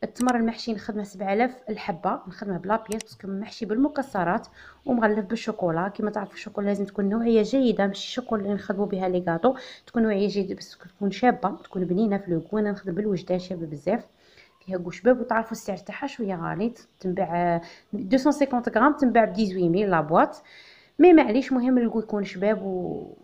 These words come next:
وانا ما نكذبش عليكم، دائمًا نقول للزبونه تاعي على الاسعار. هنا هاد لي زيسكيمو طلبيه كذلك واحده اخرى خدمتها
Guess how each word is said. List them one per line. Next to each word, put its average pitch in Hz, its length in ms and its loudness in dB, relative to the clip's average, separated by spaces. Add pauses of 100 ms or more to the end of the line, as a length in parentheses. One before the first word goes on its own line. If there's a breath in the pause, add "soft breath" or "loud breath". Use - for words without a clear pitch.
(140)
وانا 214 360 0
ما 196 300 0
نكذبش 208 260 -6
عليكم، 190 340 -6
دائمًا 214 200 0
نقول 214 260 0
للزبونه 180 800 -2
تاعي 185 280 -4
على 262 120 2
الاسعار. - 400 -8 (360 loud breath)
هنا 294 300 8
هاد 294 120 0
لي 254 100 0
زيسكيمو 233 600 -2 (100)
طلبيه 269 400 6
كذلك 247 420 0
واحده - 200 -8
اخرى 240 180 0
خدمتها 220 580 -4